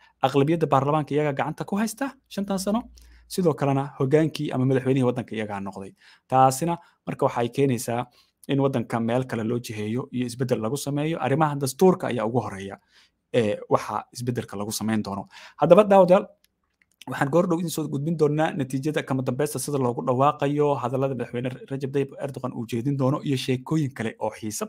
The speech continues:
badan oo ku saabsan arrimaha doorashada. Fadlan, meesha kuma dhammaan doorashada. Weli waa ay socotaa hawshu. Hawshu weli waa ay socotaa. Ee, gambaleelka furo si aad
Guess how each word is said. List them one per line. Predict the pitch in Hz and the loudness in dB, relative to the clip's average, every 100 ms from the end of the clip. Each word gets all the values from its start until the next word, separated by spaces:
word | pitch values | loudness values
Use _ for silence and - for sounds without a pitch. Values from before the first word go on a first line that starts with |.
| - | -4
badan | 107 98 _ _ _ - - - | -6 -6 _ _ _ -20 -18 -2
oo | 113 | -2
ku | 151 | -2
saabsan | 139 101 - 123 127 | -6 -6 -6 -8 -6
arrimaha | 110 107 104 | -6 -6 -6
doorashada. | 98 95 107 101 - _ _ | -10 -10 -10 -12 -16 _ _
Fadlan, | - 143 131 139 - | -2 0 0 -2 0
meesha | 139 117 | 2 0
kuma | 113 113 | -2 -4
dhammaan | 104 95 98 | -4 -8 -8
doorashada. | 98 98 95 | -10 -12 -8
Weli | 113 143 | 0 0
waa | 107 | 0
ay | 101 | -4
socotaa | - - 101 | -12 -14 -14
hawshu. | 98 101 - - _ _ _ _ - | -12 -12 -14 -20 _ _ _ _ 2
Hawshu | 147 - 135 | 2 2 2
weli | 139 | 2
waa | 127 | 0
ay | 98 | -4
socotaa. | - - - 92 _ _ _ _ _ _ - | -12 -16 -14 -14 _ _ _ _ _ _ -4
Ee, | 120 120 123 _ - | -2 -2 -4 _ -6
gambaleelka | 117 127 127 - | 0 2 2 -2
furo | - 139 - _ _ _ _ _ _ | -4 -6 -6 _ _ _ _ _ _
si | - - - | -10 -6 -6
aad | 104 101 | -6 -8